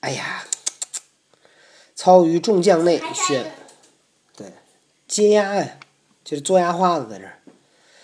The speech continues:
Speaker 1: 操于众将内选毛玠、于禁为水军都督，以待蔡张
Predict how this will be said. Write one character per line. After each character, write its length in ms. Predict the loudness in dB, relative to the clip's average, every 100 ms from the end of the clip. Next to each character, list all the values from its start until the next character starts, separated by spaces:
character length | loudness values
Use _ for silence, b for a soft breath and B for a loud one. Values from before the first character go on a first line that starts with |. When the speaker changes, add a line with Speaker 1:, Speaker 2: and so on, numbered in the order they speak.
| b b b
Speaker 1:
操 400 | 4 8 10 8
于 140 | 2
众 240 | 0 0
将 220 | 2 2 2
内 180 | 0
选 240 | -2 -6 -6
毛 280 | -6 -2 0
玠、 260 | 2 0
于 180 | 0 -4
禁 320 | -2 -2 -4 -4
为 160 | -4
水 260 | -4 -6 -6
军 200 | -6 -6
都 160 | -6 -6
督， 200 | -8 -12
以 140 | -10
待 260 | -4 -4 -4
蔡 320 | -8 -4 -2
张 260 | 0 0